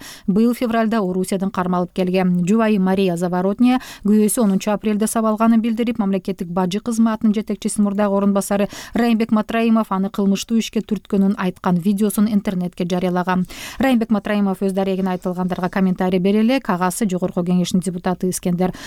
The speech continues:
Матраимов муну ойдон чыгарылган фантазия деп баалаган. Индиянын куралдуу күчтөрү үч жоокери арасында жогорку офицер талаштуу Гималай чек арасында кытайлык аскерлер менен бетме-бет тирешүүдө окко учканын билдирди.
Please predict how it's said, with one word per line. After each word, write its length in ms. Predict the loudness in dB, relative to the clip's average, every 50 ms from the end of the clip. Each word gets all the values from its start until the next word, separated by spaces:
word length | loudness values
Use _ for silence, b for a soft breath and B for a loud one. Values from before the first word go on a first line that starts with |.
| B B B B
Матраимов 640 | 0 0 2 0 0 0 2 4 4 2 2 2 0
муну 240 | 2 2 2 2 2
ойдон 300 | 0 0 0 2 0 0
чыгарылган 400 | 0 -2 -2 -2 -2 -2 -2 -2
фантазия 580 | -2 -2 -2 -4 -2 -2 -2 -2 -2 -2 -4 -4
деп 160 | -6 -6 -6
баалаган. 540 | -6 -6 -6 -6 -4 -4 -4 -4 -4 -6 B B B B B B 2
Индиянын 360 | 4 4 4 4 2 2 0
куралдуу 380 | 0 -2 0 0 0 0 -2 -2
күчтөрү 460 | -2 -4 -2 -2 0 0 2 0 0 -2 B B B B B B B
үч 220 | 0 0 2 0 0
жоокери 520 | 0 2 2 2 2 0 0 -2 -2 0 0
арасында 480 | -2 -2 -2 -2 -2 0 0 0 2 0 0
жогорку 340 | 0 0 0 0 0 0 0
офицер 460 | 0 0 -2 -4 -4 -2 -2 -2 0
талаштуу 420 | 0 0 0 0 0 0 -2 0 0
Гималай 480 | 2 4 4 4 4 2 2 0 -2
чек 180 | -2 -2 -4 -2
арасында 400 | -2 -2 -2 0 0 0 0 0
кытайлык 440 | -2 -4 -4 -2 -2 -2 -2 -2 -2
аскерлер 460 | -4 -4 -2 -2 -2 0 2 2 4
менен 340 | 4 4 4 4 2 2 2
бетме-бет 520 | 0 0 2 2 2 2 2 0 -2 -2
тирешүүдө 500 | -2 0 0 0 0 0 -2 0 0 0
окко 260 | 0 0 -2 -4 -2 -2
учканын 400 | -2 -4 -4 -2 -2 0 0 0
билдирди. 460 | 0 0 0 0 0 0 0 0